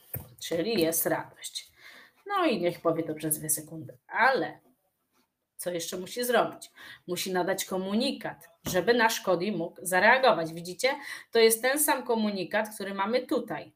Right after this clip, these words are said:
bo utworzyliśmy go dla wszystkich postaci, nie tylko dla naszego urządzenia. W przeciwnym razie, czyli jeżeli nie pokażemy M G, chcemy, żeby powiedział źle. Czy ja tam zrobiłam to?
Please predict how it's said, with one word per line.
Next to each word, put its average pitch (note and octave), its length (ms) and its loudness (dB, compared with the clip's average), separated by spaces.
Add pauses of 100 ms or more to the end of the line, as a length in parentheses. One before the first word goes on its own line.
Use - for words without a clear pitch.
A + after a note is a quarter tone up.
bo A3+ 120 4
utworzyliśmy A#3+ 720 -2
go G3+ 140 0
dla A3+ 120 2
wszystkich - 680 -6
postaci, G3 520 -2
nie A#3+ 120 2
tylko G3 320 -4
dla E3 140 0
naszego D#3+ 540 -4 (320)
urządzenia. E3 600 0 (760)
W - 20 -20
przeciwnym C4 540 8
razie, G3 600 4 (120)
czyli F#3 220 -6
jeżeli F#3 680 2
nie E3 100 -10
pokażemy F#3 600 -2
M E3+ 240 -6
G, E3 300 -2 (1000)
chcemy, C#4+ 280 2
żeby F#3+ 320 -2
powiedział F3 460 0 (760)
źle. E3+ 560 2 (2000)
Czy E3+ 80 -10
ja D#3+ 80 -8
tam E3+ 220 -10
zrobiłam G3+ 580 -8
to? D#4 180 -6